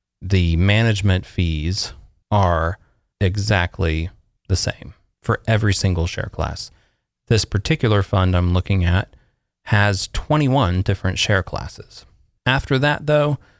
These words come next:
things start to get very, very different. Let's talk about probably the, maybe the most controversial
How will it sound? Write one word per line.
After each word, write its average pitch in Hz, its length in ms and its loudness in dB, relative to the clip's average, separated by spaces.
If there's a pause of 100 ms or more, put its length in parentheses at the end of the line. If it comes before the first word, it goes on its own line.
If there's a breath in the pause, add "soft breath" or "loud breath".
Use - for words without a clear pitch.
(560 soft breath)
things 120 220 2
start 101 300 0
to 104 100 -2
get 98 160 0
very, 90 540 0
very 85 360 0
different. - 520 -4 (600)
Let's 143 240 0
talk 160 280 -2
about 107 440 2 (800)
probably 110 300 2
the, 95 160 0
maybe 110 300 2
the 101 60 2
most 92 280 0
controversial 90 920 0